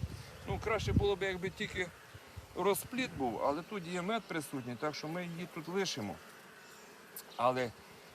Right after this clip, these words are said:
між ними ставлю ще одну вощинку. Тобто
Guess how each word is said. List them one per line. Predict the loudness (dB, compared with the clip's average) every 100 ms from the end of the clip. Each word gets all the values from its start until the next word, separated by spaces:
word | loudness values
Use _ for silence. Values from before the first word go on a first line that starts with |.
| -18 -2
між | 2 4
ними | 6 6 8 6
ставлю | 2 8 10 10 4 -2
ще | 2 8
одну | 8 8 4 2 2
вощинку. | 2 4 4 4 2 -2 -6
Тобто | 0 2 2 -6